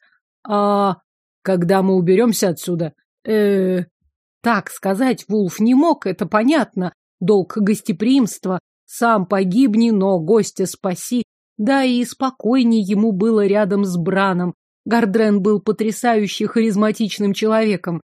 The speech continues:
Такой мог бы и ханганам песок продать. И в отличие от Вулфа, он точно знал, что делает и что надо делать. Обратная сторона, если бы не Бран, беда не постучалась бы в ворота клана Аранстек еще.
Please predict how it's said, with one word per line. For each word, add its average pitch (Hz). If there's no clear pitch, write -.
Такой 190
мог 190
бы 175
и 196
ханганам 202
песок 214
продать. 180
И 262
в 254
отличие 262
от 262
Вулфа, 302
он 262
точно 285
знал, 226
что 220
делает 240
и 202
что 233
надо 208
делать. 170
Обратная 277
сторона, 247
если 214
бы 170
не 185
Бран, 208
беда 220
не 233
постучалась 220
бы 202
в 185
ворота 196
клана 190
Аранстек 208
еще. 202